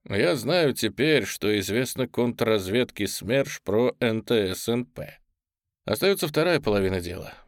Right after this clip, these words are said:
Постараюсь сделать и её. Как я рад, право. Главное, что у нас нет провокаторов. Это самое главное. Шестнадцатое апреля.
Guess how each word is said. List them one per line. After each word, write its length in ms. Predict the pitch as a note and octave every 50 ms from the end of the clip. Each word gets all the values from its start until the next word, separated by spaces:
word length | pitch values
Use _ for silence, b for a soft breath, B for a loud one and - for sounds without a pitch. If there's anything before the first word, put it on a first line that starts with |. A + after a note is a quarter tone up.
| _
Постараюсь 520 | - - C#3 - - F#3 F#3+ F#3 D#3 B2 G2
сделать 520 | F#2 F2 A2+ C3+ C3 A#2+ A2 G2+ - - -
и 80 | - A#2
её. 480 | A2+ A2 G#2+ F#2+ F2 F2 F2 - - - _ _ _ _ _ _ _ _ _ _ _ _ _ -
Как 300 | - - - - - -
я 160 | A2+ G#2+ G#2
рад, 280 | G2 G#2 G#2+ - -
право. 480 | - - F#2 F#2+ F#2 F#2 F2+ E2+ - - - -
Главное, 840 | - - F#2 A2 G#2+ F2+ G#2+ A2 B2 C#3 D3 C#3+ C3 B2+ B2+ A#2 A2+
что 240 | - - - G#2+ G#2
у 40 | G#2
нас 260 | B2 C3 B2 - -
нет 220 | A#2+ C3+ C#3 C#3
провокаторов. 880 | - A#2 A2 G#2+ G#2 G2 - A#2+ C#3 C#3 C#3+ - - - - - - _ _ _ _ _ _ _ -
Это 300 | C3 C#3 C#3+ - B2+ C#3+
самое 640 | - - - F#2 F#2 F#2 F#2 F2+ F2 F2 F2 - - _ _ _ -
главное. 680 | G2+ F#2+ G2+ G2 F#2 F2 E2 D2 - C#2+ - - - _ _ _ _ _ _ _ _ _ _ _ _ _ _ _
Шестнадцатое 560 | - - C#3 - A#3+ B3 A#3 A3 G3 F#3+ F3
апреля. 500 | D#3+ D3+ A#2+ G2+ F#2 F2 - - - -